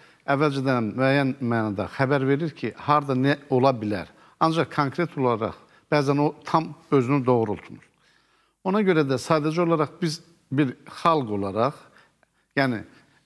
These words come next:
bilməliyik ki, bizim yaşadığımız yer seysmik təhlükəli ərazidir. Ona görə də seysmik təhlükəyə biz hazır olmalıyıq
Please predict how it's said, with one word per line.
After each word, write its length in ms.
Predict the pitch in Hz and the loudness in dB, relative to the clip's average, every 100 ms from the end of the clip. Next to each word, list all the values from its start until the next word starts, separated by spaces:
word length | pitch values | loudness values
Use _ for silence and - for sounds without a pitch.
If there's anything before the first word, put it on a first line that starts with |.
| _ _ _ | _ _ _
bilməliyik 480 | 147 147 156 175 170 | 2 2 2 0 -2
ki, 280 | - 110 76 - - | -2 -4 -4 -6 -4
bizim 340 | 135 170 135 | 0 2 2
yaşadığımız 760 | 131 123 143 131 135 139 123 113 | 2 2 0 0 0 0 -2 0
yer 200 | 147 165 - | 0 -2 -8
seysmik 800 | - - 135 - 135 165 165 - - _ _ _ _ _ - | -12 -2 -2 0 -2 -2 -2 -14 -20 _ _ _ _ _ -2
təhlükəli 520 | 143 151 - 170 151 | 0 0 0 0 0
ərazidir. 460 | 117 82 - - _ _ _ _ _ _ | -2 -6 -12 -20 _ _ _ _ _ _
Ona 160 | 170 202 | 0 2
görə 200 | 175 143 | 2 2
də 80 | 131 | 0
seysmik 680 | - 165 151 - - 180 180 | 0 2 2 0 -2 -2 0
təhlükəyə 440 | 156 143 127 170 160 | 0 0 0 -2 -2
biz 160 | 160 | -2
hazır 340 | - 156 147 123 | 0 0 0 -2
olmalıyıq 640 | 101 98 95 107 190 | -4 -4 -6 -4 -6